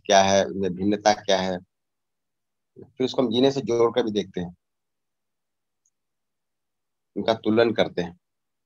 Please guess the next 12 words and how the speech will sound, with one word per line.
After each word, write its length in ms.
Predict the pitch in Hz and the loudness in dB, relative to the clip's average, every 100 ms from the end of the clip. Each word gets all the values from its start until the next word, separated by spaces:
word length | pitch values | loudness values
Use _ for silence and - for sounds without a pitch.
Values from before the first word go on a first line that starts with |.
| - | -8
कि 100 | 98 | -4
इससे 520 | 98 - 117 104 - _ _ _ _ - | -4 -2 2 4 2 _ _ _ _ 0
मेरे 140 | 107 | 0
सुख 200 | 107 110 | 0 -6
की 100 | 110 | -6
क्या 200 | - 101 | 2 4
संभावना 500 | 98 95 87 90 87 | 4 -2 0 0 0
है, 120 | 87 90 _ _ - | -4 -10 _ _ -6
क्या 100 | 95 | -4
संभावना 420 | 98 92 95 95 | -2 0 2 2
नहीं 340 | 90 92 | 0 -2
है। 60 | 87 | -6